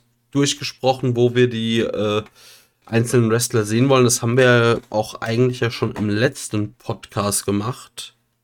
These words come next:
Aber da können wir auch nochmal drüber sprechen. Mir soll's einerlei sein.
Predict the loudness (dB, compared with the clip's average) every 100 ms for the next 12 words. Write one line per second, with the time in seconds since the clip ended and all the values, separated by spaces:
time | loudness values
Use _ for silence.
0 | _ -6 -2 -4 -2 -4 -2 2 2 2
1 | 0 -2 -2 -6 -6 -4 0 0 0 -2
2 | -2 -6 -12 -14 -16 _ _ _ -20 -20
3 | -6 0 4 4 4 4 2 2 -4